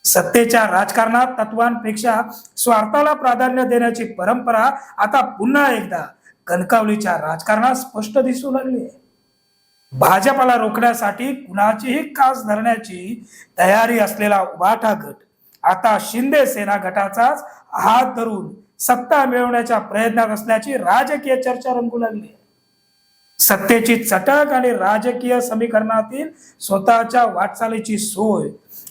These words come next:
एवढीच या गटाची निश्चित दिशा दिसते.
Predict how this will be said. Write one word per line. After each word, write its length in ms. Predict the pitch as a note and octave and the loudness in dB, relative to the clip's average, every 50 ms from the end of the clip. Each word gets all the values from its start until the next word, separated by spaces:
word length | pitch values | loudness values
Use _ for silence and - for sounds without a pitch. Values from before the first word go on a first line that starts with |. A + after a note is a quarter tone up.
| _ - | _ 0
एवढीच 640 | E3 F#3+ G#3+ A#3 B3+ C4 C4 C4+ D#4 E4+ E4 E4+ D#4+ | 2 4 6 6 6 4 4 2 2 2 0 2 2
या 140 | C#4+ C#4+ B3+ | 2 2 2
गटाची 540 | G3+ G#3 G#3 - A#3 A3+ A3 A3 - C#4 | 0 -2 0 2 2 2 2 0 -4 -8
निश्चित 560 | C#4+ D4 A#3 - E3 F#3 G#3+ G#3+ G#3+ - D#4+ C4 G#3+ | -8 -6 -6 -8 -6 -4 -2 -2 0 0 -2 -2 0
दिशा 260 | G#3 G#3 G#3+ A#3+ A3+ | -2 -2 2 2 2
दिसते. 500 | A3 F#3 F#3 - - - - - - _ | 0 0 -4 -10 -10 -14 -18 -20 -20 _